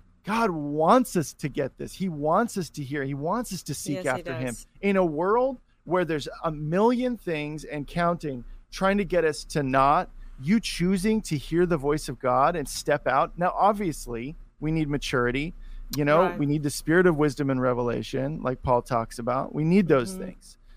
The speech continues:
Speaker 1: But,
Speaker 2: Amen.
Speaker 1: um, I just think it's so, so I, I get really, really excited about, about this. And there was somebody a couple of weeks ago that was disappointed because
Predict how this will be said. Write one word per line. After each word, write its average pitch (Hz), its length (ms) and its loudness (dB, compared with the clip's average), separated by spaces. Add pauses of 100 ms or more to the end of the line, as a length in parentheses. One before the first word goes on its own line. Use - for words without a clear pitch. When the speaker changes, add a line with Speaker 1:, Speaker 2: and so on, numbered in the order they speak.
(300)
Speaker 1:
But, 156 280 6
Speaker 2:
Amen. 175 480 -10
Speaker 1:
um, 143 420 0
I 156 80 -6
just 175 180 -4
think 160 140 -4
it's - 160 -10
so, 160 380 2
so - 280 -6
I, 160 240 2
I 156 160 4
get 165 240 2
really, 143 320 0
really 131 240 0
excited 131 520 0
about, 113 360 -2 (320)
about 151 380 4
this. 131 180 0
And 139 100 -2
there 139 60 0
was 135 120 -4
somebody 175 420 0
a - 20 4
couple 156 280 2
of 165 80 0
weeks 156 200 -2
ago 131 360 2
that 127 220 2
was 127 340 -2
disappointed 147 840 2
because 131 560 0